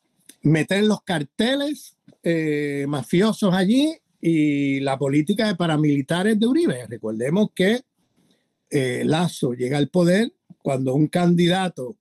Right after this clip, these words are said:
con rostro indígena, un hombre de la cia, Yacu, y divide el voto de la izquierda y logra que, eh,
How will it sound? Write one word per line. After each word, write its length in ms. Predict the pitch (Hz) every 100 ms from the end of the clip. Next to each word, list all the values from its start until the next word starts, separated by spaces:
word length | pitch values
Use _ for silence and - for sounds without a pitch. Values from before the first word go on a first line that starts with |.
| _ _
con 220 | 139 123
rostro 340 | 117 135 - 156
indígena, 540 | 151 170 160 127 104
un 120 | 107
hombre 280 | 131 135 143
de 100 | 151
la 100 | 147
cia, 420 | - 185 175 113 98
Yacu, 480 | 131 156 - 254 - _ _ _ _ _
y 140 | 160 156 151
divide 340 | 143 147 151 185
el 60 |
voto 260 | 185 185 190
de 60 |
la 60 | 214
izquierda 500 | 214 262 277 302 294
y 100 | 202
logra 400 | 175 175 190 196
que, 340 | - 180 202 214 -
eh, 540 | 160 156 151 147